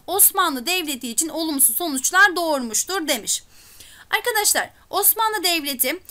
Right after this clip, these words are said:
Hint deniz seferlerini, e, coğrafi keşiflerin olumsuz etkilerinden kurtulma amaçlı düzenlemişti.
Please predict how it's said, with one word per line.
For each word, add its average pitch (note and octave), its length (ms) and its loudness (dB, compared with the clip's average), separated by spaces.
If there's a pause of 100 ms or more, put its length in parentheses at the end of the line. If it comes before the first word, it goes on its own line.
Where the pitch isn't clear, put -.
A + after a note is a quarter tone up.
(140)
Hint G#4 220 -4
deniz G4 220 2
seferlerini, C4 960 0 (360)
e, A#3+ 300 2
coğrafi F#4 480 2
keşiflerin E4 540 -4
olumsuz E4+ 440 0
etkilerinden D#4 680 -2
kurtulma F#4 500 -4
amaçlı A#3 380 -2 (320)
düzenlemişti. G#3+ 760 -2